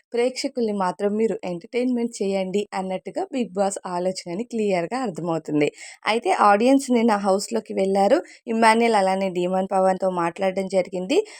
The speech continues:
అలానే డీమన్ పవన్‌కి బదులుగా ఇమ్మాన్యుయల్‌ని ఆడియన్స్ ఎక్కువగా సెలెక్ట్ చేసుకొని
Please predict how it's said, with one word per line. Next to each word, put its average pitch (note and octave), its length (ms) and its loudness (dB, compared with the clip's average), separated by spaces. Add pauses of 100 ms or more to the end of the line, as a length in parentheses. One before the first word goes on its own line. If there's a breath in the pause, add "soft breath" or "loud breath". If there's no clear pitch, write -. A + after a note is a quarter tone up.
(140 loud breath)
అలానే B3+ 400 2
డీమన్ G#3+ 460 2
పవన్‌కి G3+ 600 -2
బదులుగా F#3+ 460 0 (100)
ఇమ్మాన్యుయల్‌ని G#3 600 2
ఆడియన్స్ F#3 400 0
ఎక్కువగా F3 340 -2
సెలెక్ట్ F#3 420 0
చేసుకొని G#3 420 -2